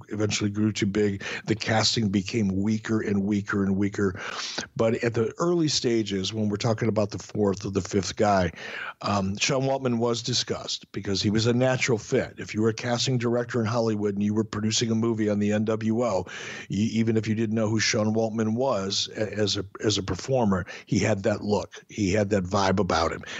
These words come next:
And obviously with the character and the history that he had with Scott and Kevin, it was even more of a fit. But British Bulldog was a square peg in that round casting hole, if you will.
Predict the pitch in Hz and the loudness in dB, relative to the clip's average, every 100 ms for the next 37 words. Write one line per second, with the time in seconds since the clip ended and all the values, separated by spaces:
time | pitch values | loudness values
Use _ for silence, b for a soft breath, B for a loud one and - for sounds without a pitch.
0 | B 139 139 139 120 131 104 101 98 - | B 2 2 2 2 2 2 0 -2 0
1 | 113 107 - 95 95 156 151 135 104 104 | 2 2 0 0 2 2 0 2 2 2
2 | 101 107 101 92 95 - 98 87 98 180 | 2 2 2 2 0 0 0 -2 -2 0
3 | 147 110 107 B B - 110 113 104 98 | 2 2 0 B B 0 2 2 2 4
4 | 117 131 101 90 - 82 - - B B | 4 2 2 -2 -6 -12 -12 -16 B B
5 | B B 117 101 151 180 - 180 165 123 | B B -2 0 2 2 0 0 0 2
6 | 120 107 107 107 - 117 110 - 110 104 | 2 0 -2 -2 0 0 0 0 0 0
7 | 98 110 98 101 95 104 101 98 98 101 | -2 0 2 2 0 0 2 2 2 -2
8 | - 92 - 95 87 110 85 90 92 95 | 0 2 2 2 2 2 2 0 -2 -2
9 | 87 87 - | 0 0 0